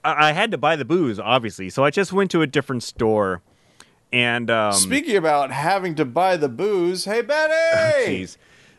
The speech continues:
Speaker 1: I just went to a different store. I can't remember if at this different store I, uh, tried to use the piece of paper or if I just decided to, to F it and, and not deal with the hardship.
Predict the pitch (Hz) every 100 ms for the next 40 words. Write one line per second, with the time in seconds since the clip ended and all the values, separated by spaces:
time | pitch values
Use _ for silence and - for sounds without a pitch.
0 | _ - 147 151 175 170 185 175 170 143
1 | 135 151 160 269 262 175 165 165 156 135
2 | 139 131 127 - 143 135 117 - - 131
3 | 131 123 113 110 113 113 110 113 110 104
4 | 101 - 139 131 120 117 110 117 113 -
5 | 117 101 90 123 - 113 120 120 110 113
6 | 104 117 - 117 117 113 107 113 104 95
7 | - - 110 98 95 95 - 123 127 127
8 | 107 - - 107 104 98 98 95 104 110
9 | 104 101 90 110 107 98 113 110 104 98
10 | 98 101 101